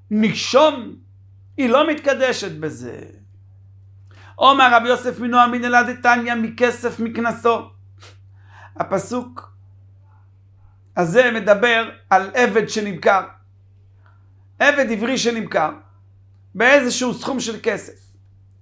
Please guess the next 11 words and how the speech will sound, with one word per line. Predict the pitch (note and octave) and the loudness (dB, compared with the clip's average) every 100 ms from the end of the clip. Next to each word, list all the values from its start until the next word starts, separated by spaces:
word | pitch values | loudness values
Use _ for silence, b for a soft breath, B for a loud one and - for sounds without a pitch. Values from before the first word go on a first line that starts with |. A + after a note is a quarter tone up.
| _ | _
אז | C3+ - | -18 -6
תמיד | G#3 B3 C#4 A3+ | -4 -2 -4 -2
הוא | A#3 | -2
יכול | A#3 C4+ | 0 4
לקחת | A#3+ A#3+ A#3+ A#3 A#3+ - _ _ _ _ _ - | 2 4 2 2 -4 -6 _ _ _ _ _ -4
ולשלם | A3 B3 - B3 C4+ D4+ C4+ | 0 0 2 2 4 2 2
כסף | A#3+ C#4 C#4 A#3+ A#3 | 2 2 2 -6 -2
כדי | A3 A#3+ | -2 -2
לפדות | A#3 E3+ C#4 C#4+ | -4 2 2 2
את | B3+ | -4
עצמו | A#3+ C4+ | -6 -4